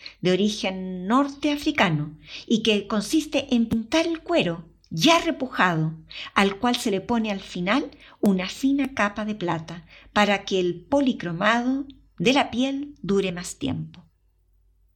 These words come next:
¡Qué maravilla! También fuimos a talleres de filigrana, esa orfebrería realizada con hilos de oro y plata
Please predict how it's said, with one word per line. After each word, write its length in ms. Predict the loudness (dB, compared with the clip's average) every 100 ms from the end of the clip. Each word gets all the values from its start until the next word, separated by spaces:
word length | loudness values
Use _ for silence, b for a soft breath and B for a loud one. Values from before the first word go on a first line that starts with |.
| _ _ -2
¡Qué 220 | 0 0
maravilla! 720 | -2 -4 -4 -8 -10 -16 -18 -20 _ _ B B B
También 480 | 4 6 6 4 2
fuimos 720 | -2 -2 0 2 0 -2 -4
a 260 | -2 -2 -2 -4
talleres 500 | 0 0 -2 -6 -6
de 120 | -6
filigrana, 800 | -4 -6 -2 2 2 2 -4 -8 B B B
esa 360 | 2 2 4 0
orfebrería 720 | 0 -2 -4 -2 0 2 0
realizada 640 | -2 -6 -6 -4 -2 -2 -2
con 200 | -2 -2
hilos 300 | -2 -4 -4
de 140 | -2
oro 240 | 0 -2
y 40 | -4
plata 600 | -2 0 0 -4 -12